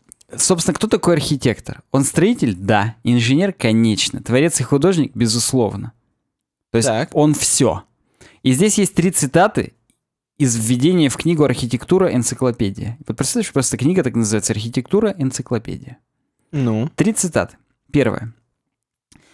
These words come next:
Speaker 1: "Вокруг больших городов великое множество вилл и коттеджей, возведённых прорабами, так как по скупости и неразумию, за-, неразумию, неразумию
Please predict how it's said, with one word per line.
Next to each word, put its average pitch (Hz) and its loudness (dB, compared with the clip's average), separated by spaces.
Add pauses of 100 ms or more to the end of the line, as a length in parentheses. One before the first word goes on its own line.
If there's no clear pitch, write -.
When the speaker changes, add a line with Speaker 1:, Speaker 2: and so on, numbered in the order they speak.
(200)
Speaker 1:
"Вокруг 175 2
больших 180 2
городов 165 2
великое 170 2
множество 170 2
вилл 151 2
и - -4
коттеджей, 110 0
возведённых 127 0
прорабами, 123 0
так 127 -2
как - -14
по 143 0
скупости - -2
и 120 0
неразумию, 127 2
за-, 123 -2 (160)
неразумию, 117 0
неразумию 107 0